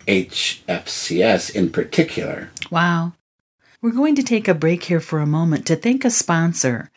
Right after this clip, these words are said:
Speaker 2: This segment of our podcast is sponsored by BulletPad, the fun and intuitive app for writing outlines and organizing your thoughts on your iPad. With BulletPad, you can quickly create a hierarchical list of bullet points,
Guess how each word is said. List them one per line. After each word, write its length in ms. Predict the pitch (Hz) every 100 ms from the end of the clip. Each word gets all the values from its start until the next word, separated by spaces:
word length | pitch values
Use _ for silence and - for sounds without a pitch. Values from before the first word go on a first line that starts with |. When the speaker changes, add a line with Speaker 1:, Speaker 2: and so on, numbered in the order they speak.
| _ -
Speaker 2:
This 200 | 311 330
segment 420 | 302 285 254 202
of 100 | 170
our 140 | 156
podcast 680 | 147 190 240 - 135 131 -
is 120 | 151
sponsored 520 | - 185 214 220 156
by 200 | 139 143
BulletPad, 760 | 131 160 254 247 - 135 123 123 - _
the 100 | -
fun 240 | 151 190 220
and 100 | 185
intuitive 540 | 170 - 220 185 170 -
app 340 | 180 165 -
for 140 | - 147
writing 340 | 156 165 165
outlines 640 | 147 185 180 180 185 208 -
and 180 | 147 -
organizing 640 | 175 170 170 156 156 151
your 120 | 147
thoughts 480 | 143 190 160 - -
on 160 | 160 151
your 160 | 156 -
iPad. 680 | 185 240 - 123 117 131 _ _
With 260 | 254 339 349
BulletPad, 600 | 160 143 135 143 139 180
you 100 | 196
can 180 | 208 202
quickly 400 | - 294 - 170
create 440 | - 170 160 175
a 100 | 165
hierarchical 800 | 151 156 147 139 170 220 214 180
list 320 | 160 196 196 165
of 160 | 160
bullet 300 | 165 185 -
points, 520 | - 247 170 135 -